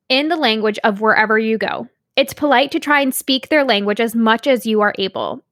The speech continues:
It's bullshit that we expect everyone to speak English.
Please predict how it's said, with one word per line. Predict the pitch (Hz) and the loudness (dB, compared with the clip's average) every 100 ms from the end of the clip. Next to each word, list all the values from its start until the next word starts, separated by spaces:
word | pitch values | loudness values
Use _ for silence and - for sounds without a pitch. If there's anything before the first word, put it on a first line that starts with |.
| - | 0
It's | 277 262 | 2 2
bullshit | 220 202 247 285 311 - 196 - _ | -4 0 4 4 2 0 0 -2 _
that | 220 240 - | -4 -4 -2
we | 220 | -4
expect | 208 - 208 196 - - | -4 -2 -2 -2 -8 -4
everyone | 247 233 240 214 196 202 | 0 2 2 4 2 0
to | 226 | -2
speak | - - 175 - | -4 -6 -12 -14
English. | 160 127 80 82 - - | -16 -14 -12 -12 -12 -16